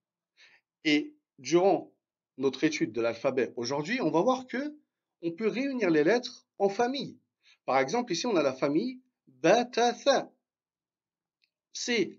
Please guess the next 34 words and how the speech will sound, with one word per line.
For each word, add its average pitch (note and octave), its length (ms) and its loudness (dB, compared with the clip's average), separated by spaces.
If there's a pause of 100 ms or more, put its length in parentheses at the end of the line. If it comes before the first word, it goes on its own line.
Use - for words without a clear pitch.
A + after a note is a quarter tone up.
la C3 120 0
même A#3 180 2
forme, G3+ 460 2 (500)
juste B3+ 400 -6
la E3 80 2
différence, D#3 520 -2
c'est E3+ 160 0
le E3 180 4
point. - 360 -2 (120)
Le A2 120 -14
point F3 200 0
en C#3 80 2
bas, A2+ 340 0 (380)
deux G#3 180 -2
points F#3 180 2
en A#2+ 80 2
haut, A#2+ 280 0 (320)
ou G3+ 160 -8
trois D#3 280 2
points D3+ 320 -2 (120)
en C3+ 140 0
haut. - 200 -4 (600)
Donc, - 380 4 (640)
ces E3+ 200 -2
quatre A#3 160 4
premières G#3 280 4
lettres, D3 200 2
on B2 40 -18
va A#2 80 -2
les A#2 100 0
répéter. E3+ 540 -4 (540)
Alif, F#3+ 640 4 (960)
ba, C#3 540 2 (1000)
ta, F#3 520 4